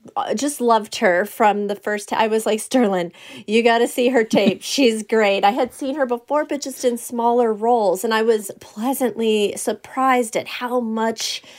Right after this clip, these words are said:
Speaker 1: she could bring to this larger role, and he had, you know, we had her do a,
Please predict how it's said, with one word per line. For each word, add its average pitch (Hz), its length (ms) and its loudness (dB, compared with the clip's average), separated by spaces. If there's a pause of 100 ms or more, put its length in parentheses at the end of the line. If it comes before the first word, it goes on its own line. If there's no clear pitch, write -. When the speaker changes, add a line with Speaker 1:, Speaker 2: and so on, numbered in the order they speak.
(140)
Speaker 1:
she - 300 2
could 226 260 0
bring 233 360 2
to 240 120 -6
this 202 240 -4
larger 202 580 0
role, 190 440 4 (100)
and 190 220 -2
he 202 380 -2
had, 180 440 -2 (320)
you 233 120 2
know, 214 120 2
we 196 160 2
had 196 260 0
her 196 120 0
do 185 240 2
a, 170 100 -4